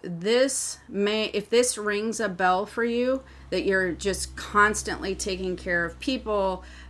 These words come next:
uh, around you, your workspace, kids, family, spouses, this is the time to pull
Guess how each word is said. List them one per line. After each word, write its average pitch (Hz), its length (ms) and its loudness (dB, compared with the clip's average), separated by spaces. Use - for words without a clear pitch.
uh, 175 380 0
around 208 500 2
you, 170 380 0
your 180 260 -2
workspace, 185 1200 0
kids, 220 640 2
family, 214 920 0
spouses, 202 1080 4
this 220 580 2
is 190 240 -2
the 180 240 -2
time 190 840 2
to 202 240 -2
pull 208 840 -2